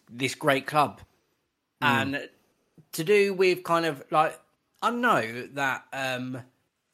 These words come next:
Speaker 1: the new stadium and, and they've done all these, like, different touches of, uh, commemoration of the old White Hart Lane and, um,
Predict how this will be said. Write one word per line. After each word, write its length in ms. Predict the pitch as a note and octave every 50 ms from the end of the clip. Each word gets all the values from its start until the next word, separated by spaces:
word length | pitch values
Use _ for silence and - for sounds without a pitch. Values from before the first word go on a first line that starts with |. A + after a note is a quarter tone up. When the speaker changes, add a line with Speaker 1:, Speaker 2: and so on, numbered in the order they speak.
| _ _ _ _ _ _ _ _ _ _ _ _ _ _
Speaker 1:
the 80 | - D3+
new 240 | E3 E3 F3 E3+ E3
stadium 720 | - - - D#3+ D3 C3+ C3 B2 C3 C3 C3 B2+ C3+ C3+ -
and, 200 | C#3 C#3 C#3+ C#3
and 160 | B2 D3+ E3+ F#3+
they've 160 | G3+ F#3+ G3
done 160 | G3 F#3+ G#3
all 200 | A3 A3 A3 G#3+
these, 320 | G#3 G#3 G3+ G3 F#3 D3 -
like, 240 | F#3 F3+ E3+ E3 -
different 380 | F#3 F3 D#3 - F3+ E3+ D#3
touches 760 | - E3+ E3+ C#3+ - - - F3 E3+ E3 D#3+ D#3+ D#3+ D3+ - _ _ _ - _ _ _ _ _ _
of, 500 | - D3 D3+ D3 C#3+ C#3+ C#3+ C#3+ C3 - - _ -
uh, 400 | C#3 C3+ C3+ C3+ C3+ C3+ C3 C3 -
commemoration 800 | - - D3+ E3 E3 E3 E3 D#3+ D#3+ D#3+ E3 E3 D3+ - - D#3+ D#3
of 220 | D#3 - C#3+ B2 -
the 100 | C#3+ -
old 280 | - D3+ D#3 D#3 D#3 C3
White 240 | C#3 C#3+ C#3+ C3+
Hart 260 | B2+ B2+ C#3 C#3 A#2+ B2
Lane 460 | C#3+ C#3+ C#3+ C#3 C#3 C#3+ C#3 C3+ - -
and, 360 | - C3 B2+ B2+ B2 B2 B2 -
um, 480 | - B2+ B2+ B2+ B2 A#2+ A#2+ A#2 A2+ A#2+